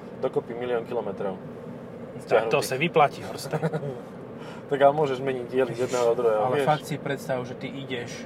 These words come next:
Speaker 2: do showroomu a povieš si, že Sportič. Ktorejkoľvek generácie, ináč keď sme pri tom.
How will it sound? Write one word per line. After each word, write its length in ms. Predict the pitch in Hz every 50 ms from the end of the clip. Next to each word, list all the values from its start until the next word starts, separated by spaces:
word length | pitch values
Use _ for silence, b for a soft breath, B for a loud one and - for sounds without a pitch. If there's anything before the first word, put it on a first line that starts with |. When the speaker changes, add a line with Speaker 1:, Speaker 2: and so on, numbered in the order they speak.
| - - -
Speaker 2:
do 80 | 131
showroomu 640 | 131 - - 143 139 131 127 127 117 110 113 110 - - - - - - - - - - - - - B B B B B - -
a 40 | - - -
povieš 300 | - 131 127 131 123 113 -
si, 160 | - 123 117
že 240 | - 123 117 113 - - - - - - - - - - - - - - - - -
Sportič. 720 | - - - - 127 127 - - - - - - - - - - - - - - - - - - - - - - - - - - - - 156 139 120 - - - - 147 131 135 - - 135 - - - - - - - B B B B -
Ktorejkoľvek 640 | - - 262 254 170 147 - - 160 139 147 139 123
generácie, 560 | 147 175 165 147 135 135 127 120 - 135 127
ináč 240 | 131 135 131 - -
keď 80 | - 135
sme 140 | - 139 131
pri 160 | 123 127 127
tom. 220 | - 127 120 123